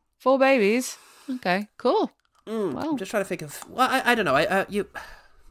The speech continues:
Speaker 2: uh, almost unfairly, it kind of suggests a comparison to Aftersun, what with it being a British sort of
Speaker 1: Sure.
Speaker 2: father-daughter thing, and you have to hold five stars back for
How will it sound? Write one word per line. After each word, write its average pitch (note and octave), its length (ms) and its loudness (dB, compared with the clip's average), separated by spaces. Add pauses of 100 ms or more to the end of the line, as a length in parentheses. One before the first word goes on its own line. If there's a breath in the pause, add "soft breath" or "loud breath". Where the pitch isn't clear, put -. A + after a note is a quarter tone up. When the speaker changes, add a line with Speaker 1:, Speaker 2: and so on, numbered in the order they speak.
Speaker 2:
uh, A3+ 140 0
almost D#4+ 340 4
unfairly, F3+ 680 0
it - 140 -6
kind F3 240 -6
of D3+ 80 -8
suggests C#3+ 500 -4
a C3+ 100 -6
comparison B2+ 580 -4
to - 140 -8
Aftersun, D#3+ 640 -2
what B2+ 120 -6
with C3 80 -6
it B2+ 120 -8
being C3 180 -6
a A#2+ 60 -8
British A#2+ 400 -10
sort B2 140 -12
of A#2+ 60 -6
Speaker 1:
Sure. D#3 300 -2 (200 soft breath)
Speaker 2:
father-daughter B2 680 -2
thing, C#3 220 -6
and C3 80 -4
you C3+ 80 -4
have D3 200 -8
to B2 160 -10 (120)
hold A2+ 420 -20
five A2+ 300 -12
stars A2 240 -20
back A2 300 -12
for A2 260 -20